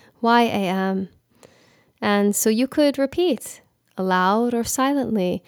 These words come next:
yam, yam, yam, a lovely, simple mantra mind tool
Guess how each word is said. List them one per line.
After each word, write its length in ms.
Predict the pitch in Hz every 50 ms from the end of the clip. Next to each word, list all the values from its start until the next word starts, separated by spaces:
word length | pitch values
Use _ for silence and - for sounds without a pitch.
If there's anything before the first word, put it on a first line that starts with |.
| - _ _ _ _ _
yam, 720 | 214 208 214 214 208 208 208 202 202 196 190 202 202 185 - _ _ _ _ _ _ _ _
yam, 680 | - 196 202 196 196 190 190 196 196 202 208 202 196 - _ _ _ _ _ _ _ _ _ _ _ _ _ _ _ -
yam, 480 | 254 254 254 247 233 214 202 202 202
a 140 | 208 220 220
lovely, 500 | 208 202 214 208 208 - 208 208 202 208
simple 720 | 196 - - 233 233 - - 208 196 190 190 190 196 190 _
mantra 480 | - 196 185 185 175 - - 202 190 196
mind 280 | 196 190 185 190 185
tool 360 | - - 185 180 180 208 240